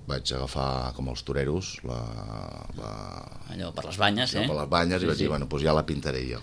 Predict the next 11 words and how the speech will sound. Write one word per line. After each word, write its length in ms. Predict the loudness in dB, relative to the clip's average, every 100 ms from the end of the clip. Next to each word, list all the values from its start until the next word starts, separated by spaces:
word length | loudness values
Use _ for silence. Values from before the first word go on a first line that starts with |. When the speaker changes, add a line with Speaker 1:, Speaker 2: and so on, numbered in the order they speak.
| -4
Speaker 2:
<laughs> 400 | -2 -2 -2 4
Speaker 1:
I 40 |
amb 100 | 4
això 160 | 6 4
estic. 260 | 2 -2 -10 -6
Speaker 2:
Molt 240 | -2 0
bé. 140 | -2 -4 -6 -6 -2
Eh, 260 | 2 4 4
el 140 | 4 6
Marc, 400 | 6 6 4 -2 -8 -8 -8
mm, 500 | -2 0 0 -4 -10